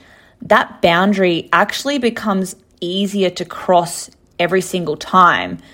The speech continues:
because you become familiar with that feeling of uncertainty. You can really visualize the process of having a goal, feeling a fear, doing the thing,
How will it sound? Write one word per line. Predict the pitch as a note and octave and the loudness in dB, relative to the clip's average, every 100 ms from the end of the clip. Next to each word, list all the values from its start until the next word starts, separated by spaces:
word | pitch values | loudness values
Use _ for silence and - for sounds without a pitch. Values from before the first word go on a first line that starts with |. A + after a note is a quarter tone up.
| - _ _ | -20 _ _
because | F3+ F3+ G#3+ G3 F#3+ | -6 -2 0 2 0
you | |
become | F#3+ G3 - G#3+ G#3+ A#3 A3+ | -4 -4 -2 2 4 4 2
familiar | A3 G#3 G3 G3+ G#3 G3+ | 0 2 4 2 2 0
with | F3 F3 | 0 -2
that | F3 - | -2 -4
feeling | - E3+ E3+ E3+ | -6 -4 -4 -4
of | D#3+ | -4
uncertainty. | D#3 D3+ - E3 D3+ E3 - C#3+ - - _ - | -6 -8 -2 -2 -2 -4 -6 -8 -8 -16 _ -2
You | G#3+ | 2
can | B3 A3 | 6 8
really | A3+ C#4 | 8 6
visualize | B3+ G3 G3 G3+ F3+ E3+ | 4 4 4 6 4 4
the | F3+ | -2
process | F3 F3 E3+ E3 E3 E3 - | -2 0 0 2 -2 -2 -4
of | E3+ E3 D#3+ - _ - _ _ | 0 0 -2 -8 _ -20 _ _
having | - F#3+ G3 A#3 | -2 2 4 2
a | |
goal, | A3+ F3+ E3+ E3+ E3+ F#3 - _ | 2 4 4 4 0 -4 -12 _
feeling | - G3 G3 A#3+ | -4 2 4 4
a | B3 | 2
fear, | - F#3 E3+ E3 E3 F3 F3+ _ - | 2 2 6 6 4 2 -6 _ 0
doing | F#3+ G#3+ A#3+ | 4 6 6
the | B3+ | 4
thing, | B3+ G3+ F#3 F3+ F3+ F3+ F#3+ | 4 2 2 0 -2 -4 -6